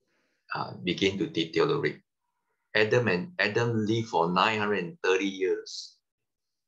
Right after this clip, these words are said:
Okay. Noah lived for six hundred over years. Abraham, hundred and seventy-five. Moses, hundred and twenty.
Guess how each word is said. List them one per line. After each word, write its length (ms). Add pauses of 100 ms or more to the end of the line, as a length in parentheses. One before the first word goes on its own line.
(360)
Okay. 300 (500)
Noah 580
lived 360
for 400 (800)
six 840
hundred 380
over 220
years. 640 (1000)
Abraham, 520
hundred 260
and 100
seventy-five. 800 (1200)
Moses, 800 (640)
hundred 260
and 80
twenty. 520